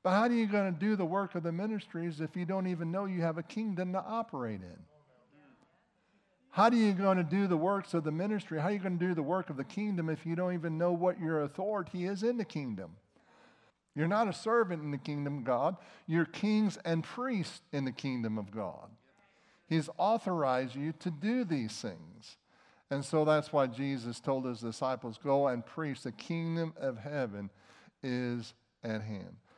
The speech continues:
So what is the kingdom of heaven? Well, go with me to Deuteronomy chapter fourteen.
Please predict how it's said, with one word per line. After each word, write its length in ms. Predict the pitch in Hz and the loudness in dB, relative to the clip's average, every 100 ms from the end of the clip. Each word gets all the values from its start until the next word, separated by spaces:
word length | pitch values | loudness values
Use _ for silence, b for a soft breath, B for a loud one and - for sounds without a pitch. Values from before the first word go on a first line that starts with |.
| b b | b b
So 140 | 190 | 0
what 180 | 208 240 | 4 6
is 200 | 277 175 | 4 2
the 80 | 180 | 0
kingdom 400 | 156 139 120 113 | -2 -2 0 0
of 80 | |
heaven? 260 | 113 95 92 | -2 -4 -2
Well, 140 | 135 | -2
go 180 | 143 165 | 2 4
with 260 | 165 165 - | 4 2 0
me 140 | 143 | -2
to 240 | 127 139 123 | -2 -2 -2
Deuteronomy 840 | 110 147 135 131 135 123 104 110 131 _ _ _ _ _ _ _ _ _ _ _ | 0 0 0 2 2 0 -2 -4 -6 _ _ _ _ _ _ _ _ _ _ _
chapter 360 | 143 127 - 113 | -2 -2 -2 -8
fourteen. 640 | 139 131 117 - 101 | -4 -6 -6 -6 -6